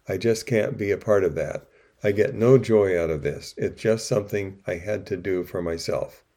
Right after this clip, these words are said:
Councilman Roger Meyer Junior, who voted to reduce Polsdorfer's hours and duties in October,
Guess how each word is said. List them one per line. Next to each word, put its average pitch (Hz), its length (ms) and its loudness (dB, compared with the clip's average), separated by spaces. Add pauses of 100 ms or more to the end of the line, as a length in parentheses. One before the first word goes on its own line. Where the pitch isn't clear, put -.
(560)
Councilman 117 520 2
Roger 110 420 2
Meyer 107 360 2
Junior, 98 500 0
who 104 160 2
voted 110 420 4
to 101 120 -4
reduce 110 460 -2
Polsdorfer's 101 880 2
hours 98 440 2
and 87 220 -4
duties 92 360 -2
in 92 140 -4
October, 90 580 0